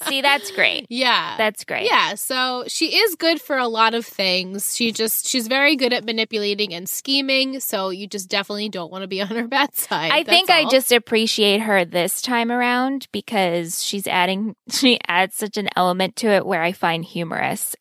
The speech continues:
Speaker 1: and it's very
Speaker 2: Me too.
Speaker 1: entertaining.
Speaker 2: Right, yeah, because the other villain type figures we've had on the show definitely are not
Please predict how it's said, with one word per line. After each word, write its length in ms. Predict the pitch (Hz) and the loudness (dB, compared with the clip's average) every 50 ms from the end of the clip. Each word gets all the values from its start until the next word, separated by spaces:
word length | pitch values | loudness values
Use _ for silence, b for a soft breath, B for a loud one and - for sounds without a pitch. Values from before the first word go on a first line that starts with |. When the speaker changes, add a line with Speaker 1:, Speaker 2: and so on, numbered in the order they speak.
| - | -4
Speaker 1:
and 400 | - - 82 170 170 175 175 196 b b b b b b b b b | -2 0 0 0 -2 -4 -6 -10 b b b b b b b b b
it's 160 | - 226 233 233 | -2 -2 -2 2
very 240 | 262 269 311 339 349 | 4 4 4 4 2
Speaker 2:
Me 80 | 339 | 2
too. 80 | 339 294 233 240 262 | 0 0 2 2 4
Speaker 1:
entertaining. 380 | 262 226 190 165 127 113 - 214 _ _ _ _ _ | 2 2 2 0 -2 -6 -8 -10 _ _ _ _ _
Speaker 2:
Right, 280 | - 233 247 240 202 180 | 2 4 4 4 4 4
yeah, 240 | 220 247 240 208 | 2 2 2 2
because 260 | 196 208 233 - 277 254 | 2 0 0 0 0 -2
the 180 | - 277 285 - | 0 -2 0 0
other 220 | 240 247 277 277 247 | 2 2 2 0 0
villain 600 | 214 208 214 220 214 226 233 233 240 240 240 233 | 0 0 0 2 2 2 2 2 0 0 -2 -4
type 300 | - 240 233 226 220 _ | -2 0 0 0 0 _
figures 460 | - - 233 226 214 240 233 233 - | -2 -2 -2 0 0 0 0 0 0
we've 120 | 233 220 | -2 -4
had 200 | - 202 208 208 | -2 0 0 2
on 100 | 214 214 | 2 0
the 80 | 214 214 | -2 -4
show 300 | 196 - - 226 220 208 | -4 -2 0 0 0 0
definitely 600 | 185 - 196 190 202 - 226 - - 226 220 214 | 0 0 0 0 0 -4 -6 -6 -4 -4 -2 -2
are 140 | 202 190 190 | -2 -2 -2
not 400 | 180 175 160 160 156 160 151 | -2 0 0 2 2 0 -2